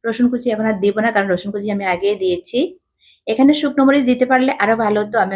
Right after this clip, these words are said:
স্কিপ করেছি আজকে নাই বলে। তারপর দিয়ে দিয়েছি ভাজা ভাজা করে দিয়েছি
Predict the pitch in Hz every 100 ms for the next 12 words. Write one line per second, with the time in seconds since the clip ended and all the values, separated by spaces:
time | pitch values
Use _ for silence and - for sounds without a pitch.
0 | 196 - - 247 254 240 240 190 - 190
1 | 190 180 185 202 311 _ _ _ _ _
2 | _ - 226 233 233 233 220 226 220 -
3 | 330 440 - _ _ _ _ _ _ 202
4 | 220 247 269 269 277 320 403 - 220 214
5 | 208